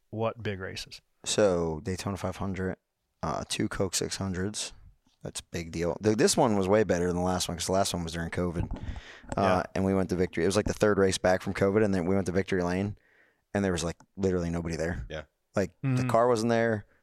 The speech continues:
Speaker 2: There was nobody in there. There was a six-pack of glass Coca-Cola bottles.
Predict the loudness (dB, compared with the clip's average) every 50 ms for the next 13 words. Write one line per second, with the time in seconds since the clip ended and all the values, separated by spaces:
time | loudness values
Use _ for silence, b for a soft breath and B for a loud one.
0 | _ _ -4 -2 0 2 4 4 4 6 4 4 4 4 4 4 4 4 2 2
1 | 0 0 0 0 0 0 2 2 2 2 2 0 -4 -4 -6 -4 0 0 2 2
2 | 2 0 0 0 -2 -2 -2 -2 -2 -2 -2 0 0 0 0 0 -2 -4 -8